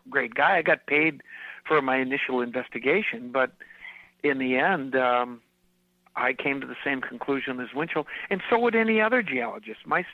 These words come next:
my work was peer-reviewed. It's been looked at by,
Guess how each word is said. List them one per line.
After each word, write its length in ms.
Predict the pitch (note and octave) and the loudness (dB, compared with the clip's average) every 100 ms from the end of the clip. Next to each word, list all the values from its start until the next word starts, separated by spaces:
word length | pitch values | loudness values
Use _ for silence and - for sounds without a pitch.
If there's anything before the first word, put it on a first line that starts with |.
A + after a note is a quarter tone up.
| _ | _
my 220 | B2 D#3 F#3 | -2 0 2
work 260 | F3 - | 0 -2
was 100 | C#3 - | -8 -4
peer-reviewed. 760 | D#3 D3+ C#3+ B2 C#3 E3+ A3+ F#3+ - - - | 2 2 2 0 0 2 0 -4 -18 -18 -6
It's 160 | D#3+ - | -6 0
been 180 | D#3+ | 0
looked 320 | E3 - F#3+ E3 | 0 -2 -2 4
at 280 | D#3 D#3 | 4 4
by, 340 | - C#3 C3 | 4 4 4